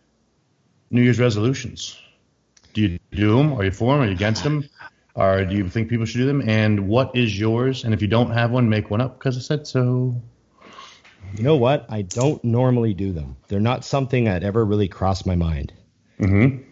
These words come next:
Speaker 2: I, uh, normally approach the new year with, um, you know, a sort of a desperate panic to try to get the things I didn't do that year done. <laughs>
Speaker 1: I love it.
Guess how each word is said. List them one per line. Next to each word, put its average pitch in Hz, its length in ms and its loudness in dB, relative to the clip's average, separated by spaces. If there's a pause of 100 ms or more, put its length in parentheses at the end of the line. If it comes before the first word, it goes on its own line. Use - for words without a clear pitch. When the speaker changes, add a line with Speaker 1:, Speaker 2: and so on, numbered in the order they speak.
(180)
Speaker 2:
I, 156 380 4
uh, - 60 2
normally 123 520 2
approach 107 480 -4
the 90 80 -2
new 101 160 2
year 87 540 -2 (100)
with, 98 500 -2 (460)
um, 101 580 4 (160)
you 117 140 2
know, 117 100 6
a 117 60 2
sort 135 200 4
of 127 100 4
a 135 40 4
desperate 135 560 0
panic 135 440 0
to 104 100 -6
try 110 240 -2
to 107 80 -2
get 107 340 -6
the 113 80 -2
things 110 240 0
I 107 80 0
didn't 104 360 0
do 110 180 2
that 127 240 2
year 92 160 0
done. 73 340 -6
<laughs> - 1120 -12
Speaker 1:
I - 720 -2 (100)
love 101 160 -6
it. 117 160 -10